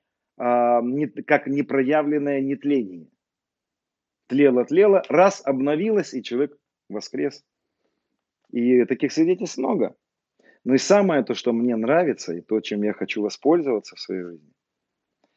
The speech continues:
а почему бы и нет, это продолжить жить, м, или как Енох, пусть Господь заберёт на небо,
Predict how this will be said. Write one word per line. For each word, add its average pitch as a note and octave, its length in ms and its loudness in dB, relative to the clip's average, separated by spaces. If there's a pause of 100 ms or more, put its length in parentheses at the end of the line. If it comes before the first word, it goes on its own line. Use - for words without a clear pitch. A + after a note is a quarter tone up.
(460)
а - 80 -12
почему G#2+ 340 -4
бы G2 140 -2
и G#2 40 0
нет, C3+ 260 -2 (420)
это - 460 0
продолжить B2+ 760 4
жить, A#2 600 0 (2250)
м, - 440 -12
или A#2+ 720 6
как A#2 240 0
Енох, B2 560 2 (380)
пусть A2+ 200 -2
Господь G#2+ 380 0
заберёт G2+ 340 2
на G#2+ 100 -4
небо, F3+ 380 -2